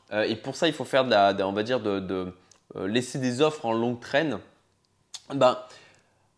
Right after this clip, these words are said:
euh, surtout dans nos métiers, concrètement, si on a les compétences, on en trouve du taf. En tout cas, c'est mon point de vue. Euh, alors, du coup, sur le recrutement,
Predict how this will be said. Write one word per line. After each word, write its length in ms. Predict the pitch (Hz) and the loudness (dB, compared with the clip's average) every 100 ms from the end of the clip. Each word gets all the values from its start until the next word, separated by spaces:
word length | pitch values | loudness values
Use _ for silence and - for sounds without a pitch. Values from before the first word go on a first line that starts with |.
| _ - | _ -4
euh, 240 | 107 104 76 - - - - | -2 -2 -4 -8 -14 -16 -6
surtout 420 | 170 - 226 226 | -2 0 0 2
dans 160 | 190 202 | 6 8
nos 140 | 175 | 8
métiers, 720 | 160 156 151 - 190 185 - _ | 6 6 4 2 0 0 -4 _
concrètement, 600 | 139 120 139 135 156 170 | -8 0 -2 0 0 0
si 140 | 165 135 | 0 -2
on 100 | 113 | 0
a 80 | |
les 160 | 110 117 | 0 0
compétences, 580 | 156 147 135 139 175 - | -2 -2 -2 -2 -6 -4
on 200 | 131 127 | -2 -2
en 100 | 131 | -2
trouve 300 | - 127 113 | -2 -6 -6
du 120 | 101 | -6
taf. 320 | 98 92 - _ - | -6 -6 -12 _ -20
En 60 | |
tout 140 | 92 - | -20 -6
cas, 100 | 131 | -6
c'est 160 | 127 113 | -4 -4
mon 160 | 107 | -4
point 220 | 107 113 | -4 -4
de 60 | 107 | -4
vue. 200 | 95 - _ - - - - - | -8 -12 _ -20 -18 -18 -20 -4
Euh, 200 | 98 92 - 139 127 - | 0 0 0 -8 -8 2
alors, 540 | 147 131 - - - _ _ _ _ _ | 8 8 6 -4 -20 _ _ _ _ _
du 140 | 151 143 | -6 0
coup, 160 | 208 | 2
sur 160 | 220 185 | 4 6
le 80 | 165 | 6
recrutement, 800 | 180 185 175 175 202 226 - | 6 2 0 2 2 0 -10